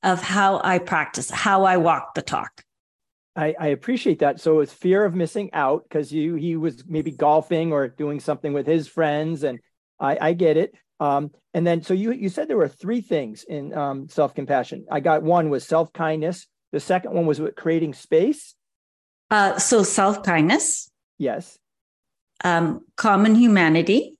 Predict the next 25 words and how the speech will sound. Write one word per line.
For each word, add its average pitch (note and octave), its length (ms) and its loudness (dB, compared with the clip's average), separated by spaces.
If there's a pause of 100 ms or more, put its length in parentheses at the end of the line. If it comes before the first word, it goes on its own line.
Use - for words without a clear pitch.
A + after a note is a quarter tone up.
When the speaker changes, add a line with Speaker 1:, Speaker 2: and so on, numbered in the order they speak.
Speaker 1:
which F3+ 260 -2
is E3 200 -2
t-, - 160 -4
um, D#3 640 -2 (300)
really E3+ 480 2 (280)
knowing F#3 600 6
that E3+ 340 2
this F#3 300 0
is F3 100 0
part E3 480 -2
of E3 140 -2
the F3+ 80 4
human E3 340 4
experience. E3+ 960 0 (460)
Speaker 2:
Okay. - 420 -14
And C3 100 -12
number C3 240 -6
three? D#3 340 -4 (380)
Speaker 1:
And, G3 300 2 (100)
and A#3 160 6
they're C4+ 100 6
in D4+ 240 6
no C#4 240 6
particular G3 640 2
order. - 500 0